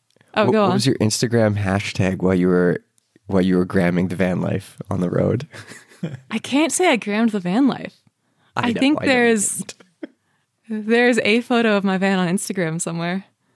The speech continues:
Speaker 1: I don't think I, I'm not really an Instagram van lifer. Maybe I should have been. I think I could have milked
Speaker 2: Yeah.
Speaker 1: that a lot more.
Speaker 2: Maybe. What was your, what was your favorite part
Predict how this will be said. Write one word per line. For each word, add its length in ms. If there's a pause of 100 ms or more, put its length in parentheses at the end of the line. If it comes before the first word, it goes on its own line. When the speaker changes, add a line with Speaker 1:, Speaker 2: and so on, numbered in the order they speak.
(560)
Speaker 1:
I 100
don't 280
think 220
I, 480 (540)
I'm 120
not 180
really 200
an 60
Instagram 460
van 200
lifer. 280
Maybe 240
I 60
should 180
have 100
been. 240
I 120
think 160
I 60
could 160
have 60
milked 200
Speaker 2:
Yeah. 40
Speaker 1:
that 100
a 60
lot 180
more. 380 (400)
Speaker 2:
Maybe. 500 (300)
What 140
was 180
your, 360
what 140
was 160
your 100
favorite 640
part 540